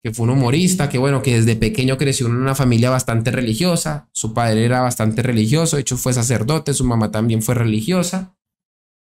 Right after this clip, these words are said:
eh, sus hermanos hicieron parte también del culto católico, él también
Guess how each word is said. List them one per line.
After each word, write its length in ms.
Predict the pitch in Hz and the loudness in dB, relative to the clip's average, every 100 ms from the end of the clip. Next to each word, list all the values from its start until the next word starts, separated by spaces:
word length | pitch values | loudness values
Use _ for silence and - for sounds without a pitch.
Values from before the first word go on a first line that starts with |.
| - | -4
eh, 680 | 135 131 127 123 117 117 110 | -2 0 0 0 2 2 2
sus 160 | 131 127 | 0 0
hermanos 840 | 120 117 120 156 180 - - _ | 2 2 2 2 0 -6 -12 _
hicieron 380 | - 120 120 117 | -6 0 2 2
parte 180 | 123 123 | 0 -2
también 380 | 127 127 107 107 | -2 0 0 0
del 420 | 113 117 113 113 - | 0 0 -2 -4 0
culto 320 | 143 123 123 | 0 0 -4
católico, 580 | 107 160 175 175 170 120 | -2 0 0 0 0 0
él 140 | 113 | -2
también 680 | 127 135 147 143 139 165 | 0 0 0 0 -2 -4